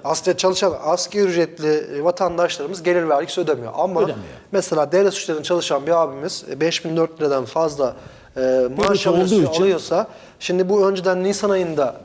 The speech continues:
Speaker 1: vergi dilimine giriyordu. Şimdi Haziran ayında vergi, iki aylık bir gecikme var ama yine vergi dilimine giriyor.
Speaker 2: Kesinlikle giriyor. Zaten şöyle,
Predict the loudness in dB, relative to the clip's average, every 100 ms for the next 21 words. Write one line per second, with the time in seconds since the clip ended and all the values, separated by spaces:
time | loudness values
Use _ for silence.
0 | -8 0 0 0 -4 -6 -6 -8 -2 0
1 | 0 0 -6 -10 -16 -6 -2 0 0 2
2 | 2 0 -2 -4 -6 -6 -4 -4 -4 -2
3 | 0 0 0 -6 -4 -4 -2 0 0 0
4 | -4 -10 -4 0 2 4 2 2 -4 -8
5 | -10 -12 -12 -12 -14 -20 -10 -6 -2 -2
6 | 0 0 0 0 -2 -4 -10 -18 -18 -18
7 | -10 -2 -2 0 -4 0 2 2